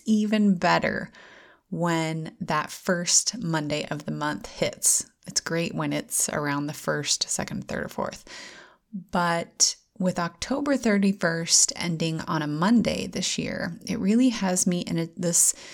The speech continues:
different frame of mind. I'm going to be sharing how I keep all of my activities and meetings and deadlines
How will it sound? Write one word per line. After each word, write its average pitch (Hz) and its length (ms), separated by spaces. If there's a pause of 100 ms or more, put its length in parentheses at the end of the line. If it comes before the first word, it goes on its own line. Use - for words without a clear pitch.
(340)
different 220 600
frame 165 340
of 156 240
mind. - 460 (640)
I'm 202 100
going 254 200
to 285 60
be 254 60
sharing 190 520
how 185 640
I 180 160
keep - 420
all 175 280
of 165 160
my 156 680
activities - 760
and 160 200
meetings 151 560
and 139 520 (680)
deadlines 180 880